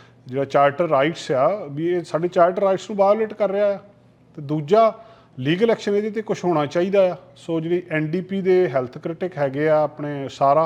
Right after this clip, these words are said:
ਹੌਫਮੈਨ, ਉਹ ਸਪੋਰਟ ਕਰ ਰਹੇ ਆ ਡਾਕਟਰਸ ਦੀ ਕਿ ਕੋਈ ਵੀ ਜਿਹੜੀ ਸਰਕਾਰ ਆ, ਉਹਨੂੰ ਇੰਟਰਫੇਅਰ ਨਹੀਂ ਕਰਨਾ ਚਾਹੀਦਾ। ਡਾਕਟਰ, ਅ, ਤੇ ਪੇਰੈਂਟਸ ਜੇਕਰ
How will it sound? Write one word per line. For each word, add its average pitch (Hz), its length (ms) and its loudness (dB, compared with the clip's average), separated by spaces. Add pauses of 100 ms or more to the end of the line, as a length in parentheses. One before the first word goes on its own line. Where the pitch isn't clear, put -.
ਹੌਫਮੈਨ, 165 400 -6 (580)
ਉਹ 285 200 6
ਸਪੋਰਟ 165 360 0
ਕਰ 127 200 -2
ਰਹੇ 135 120 0
ਆ 135 60 2
ਡਾਕਟਰਸ 107 440 -10
ਦੀ 107 140 -20 (840)
ਕਿ 143 180 0
ਕੋਈ 180 320 2
ਵੀ 185 120 -2
ਜਿਹੜੀ 160 180 -2
ਸਰਕਾਰ 131 560 2
ਆ, 135 300 0
ਉਹਨੂੰ 147 420 -6 (440)
ਇੰਟਰਫੇਅਰ 151 460 0
ਨਹੀਂ 156 300 0
ਕਰਨਾ 156 280 0
ਚਾਹੀਦਾ। 147 320 -2
ਡਾਕਟਰ, 143 680 -4 (1040)
ਅ, - 20 0 (200)
ਤੇ 135 140 2
ਪੇਰੈਂਟਸ 170 760 0 (320)
ਜੇਕਰ 139 420 -2